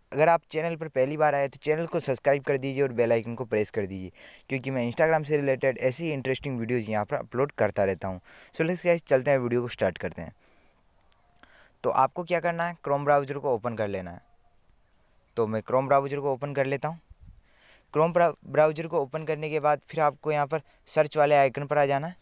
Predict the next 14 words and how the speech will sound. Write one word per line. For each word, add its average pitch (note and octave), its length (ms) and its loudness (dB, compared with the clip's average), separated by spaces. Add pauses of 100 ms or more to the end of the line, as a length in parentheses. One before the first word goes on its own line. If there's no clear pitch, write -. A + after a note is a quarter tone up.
(800)
सर्च D#3 280 2
वाले E3 200 4
आइकन D#3+ 320 4
पर E3 100 2
आ D#3 80 4
जाने D3+ 240 0
के D#3 100 -6
बाद C#3+ 320 2
आपको C3+ 280 0
यहाँ C3 180 0
पर C#3+ 160 -6
सर्च C#3 320 0
करना C3+ 300 0
है E3+ 100 -6